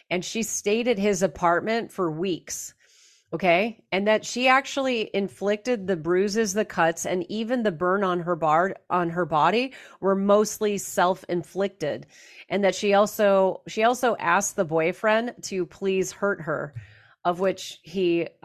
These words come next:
there, the article I have here, um, doesn't state if he com-, complied or not, but, uh, but he, he recounted to investigators how Sherry also asked him to please brand her with that biblical verse.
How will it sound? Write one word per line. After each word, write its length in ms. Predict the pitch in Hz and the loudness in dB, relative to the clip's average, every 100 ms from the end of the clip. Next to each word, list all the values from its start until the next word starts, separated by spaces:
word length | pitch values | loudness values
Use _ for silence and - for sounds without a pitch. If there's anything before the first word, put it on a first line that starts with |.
| 92 - 160 - | -20 -20 -20 -6
there, 340 | 190 208 - - _ - | 0 0 -2 -8 _ -14
the 180 | 185 202 | -4 2
article 420 | 214 226 226 226 | 2 2 2 2
I 140 | 190 | 2
have 340 | 165 170 170 180 | 0 0 0 -2
here, 440 | 220 208 208 208 | 0 2 2 0
um, 460 | - 175 160 156 156 | 0 0 0 -2 -2
doesn't 340 | - 196 190 | 0 2 0
state 300 | 180 185 170 | -2 0 0
if 120 | 165 180 | -2 -2
he 280 | 170 160 | -2 -2
com-, 360 | 151 - 170 - | -6 -8 -8 -10
complied 420 | - 165 170 156 147 | -12 -6 0 0 0
or 80 | |
not, 300 | 143 120 - | -4 -8 -4
but, 240 | - 151 - - - - - _ | 0 0 -2 -18 -20 -20 -20 _
uh, 240 | - 180 170 | 0 0 2
but 200 | 175 - | 0 0
he, 380 | - 208 202 - | -2 -2 -2 -4
he 280 | 175 202 190 | -4 -2 -2
recounted 840 | 175 190 180 190 185 190 190 170 | -2 -2 -2 -2 -2 -2 -4 -4
to 360 | - 190 175 175 | -6 -2 0 0
investigators 840 | 170 160 208 208 208 170 156 156 170 | -2 0 0 0 -4 -2 -2 -2 0
how 160 | 165 | -2
Sherry 480 | 156 185 170 165 - | -2 -2 -2 -2 -2
also 540 | 185 214 202 190 170 | 0 0 0 0 0
asked 420 | 165 156 156 156 - | 0 0 0 -2 -6
him 360 | 165 156 156 - | -6 -4 -6 -10
to 100 | 175 | -14
please 420 | - 185 165 147 | -10 -4 -4 -4
brand 520 | 147 160 180 175 170 | -6 -4 -2 -2 -2
her 300 | 156 143 147 151 | -4 -6 -6 -8
with 240 | 160 175 | -6 -4
that 220 | 156 147 151 | -2 -4 -4
biblical 480 | 160 156 143 147 | -4 -4 -8 -10
verse. 560 | 143 170 180 - - | -4 -2 -2 -4 -12